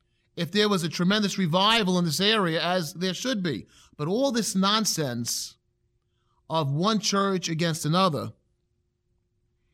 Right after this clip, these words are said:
I would never question the legitimacy of any church,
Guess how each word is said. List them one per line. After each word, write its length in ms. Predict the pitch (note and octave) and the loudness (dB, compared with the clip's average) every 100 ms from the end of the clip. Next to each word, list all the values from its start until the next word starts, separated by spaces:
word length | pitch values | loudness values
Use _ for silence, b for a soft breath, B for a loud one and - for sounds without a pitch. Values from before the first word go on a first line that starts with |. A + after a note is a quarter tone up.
| _ - | _ 0
I 140 | F#3+ | 2
would 140 | F#3 | 4
never 260 | F3 A3+ A3 | 4 4 0
question 500 | - F#3 F#3 F#3 E3+ | -2 0 0 0 -4
the 60 | D3+ | 0
legitimacy 580 | C#3 D3+ F3 D3+ E3+ | 0 2 2 2 2
of 120 | D3+ E3 | 2 4
any 180 | F3 | 2
church, 640 | D#3 E3 C#3+ C3+ B2+ - | 0 0 0 -2 -4 -8